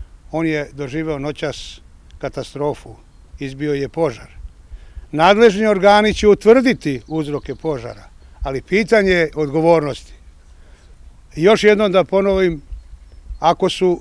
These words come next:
ako je opština pre tri godine kupila, nakon privatizacije, kupila i donela odluku Skupština opštine u sastavu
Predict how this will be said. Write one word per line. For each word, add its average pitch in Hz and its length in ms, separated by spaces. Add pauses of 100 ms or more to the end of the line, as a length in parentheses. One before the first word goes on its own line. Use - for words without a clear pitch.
(120)
ako 175 240
je 185 80
opština 202 420
pre 208 200
tri 240 220
godine 151 500 (340)
kupila, 208 640 (520)
nakon 214 380
privatizacije, 175 960 (300)
kupila 196 580 (180)
i 165 80
donela 196 380
odluku 180 400
Skupština 160 560
opštine 165 440
u 156 100
sastavu 151 580